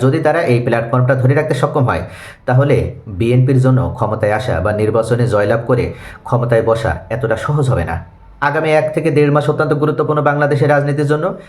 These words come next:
এই এক দেড় মাসের প্রেক্ষাপটেই বাংলাদেশের জনগণ বুঝিয়ে দেবে যে সত্যিকার অর্থে সামনের নির্বাচনে কারা জয়লাভ করতে যাচ্ছে এবং জনগণও কাদের পক্ষে থাকবে।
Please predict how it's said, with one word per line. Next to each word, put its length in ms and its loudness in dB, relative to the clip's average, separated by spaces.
এই 180 2
এক 240 2
দেড় 160 4
মাসের 280 2
প্রেক্ষাপটেই 680 0
বাংলাদেশের 600 2
জনগণ 520 2
বুঝিয়ে 420 2
দেবে 420 0
যে 100 -2
সত্যিকার 440 0
অর্থে 140 0
সামনের 360 -2
নির্বাচনে 640 0
কারা 280 2
জয়লাভ 400 2
করতে 220 -2
যাচ্ছে 380 -2
এবং 260 -2
জনগণও 440 2
কাদের 320 -2
পক্ষে 220 -4
থাকবে। 340 -8